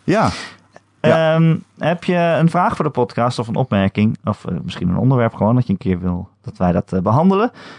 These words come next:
Speaker 2: dan kun je mij mailen, erik met een K, at gamer punt N L. erik at gamer punt N L.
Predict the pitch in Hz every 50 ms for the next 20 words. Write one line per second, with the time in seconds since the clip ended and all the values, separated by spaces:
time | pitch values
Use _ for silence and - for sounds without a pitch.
0 | - _ _ _ 180 190 - 202 196 196 190 196 196 196 202 220 226 214 190 175
1 | 180 - - - _ _ - 175 175 160 165 165 - - - - 147 139 - 135
2 | 120 - 139 131 127 127 135 143 - _ _ _ - 156 - - - _ - 107
3 | 101 95 92 92 92 90 - _ _ - 92 85 - 90 92 92 82 - - _
4 | _ _ _ _ _ _ _ _ _ _ _ _ _ _ _ _ - 117 110 98
5 | 92 - - 92 - - 90 85 - - - - - - - - -